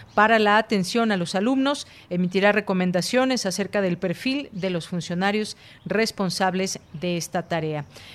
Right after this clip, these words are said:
Y nos vamos ahora con mi compañera Virginia Sánchez. A raíz de la pandemia,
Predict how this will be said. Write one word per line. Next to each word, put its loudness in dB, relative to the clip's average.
Y -2
nos 2
vamos 2
ahora 8
con 2
mi 2
compañera 2
Virginia 0
Sánchez. 0
A 0
raíz 0
de 2
la 4
pandemia, 2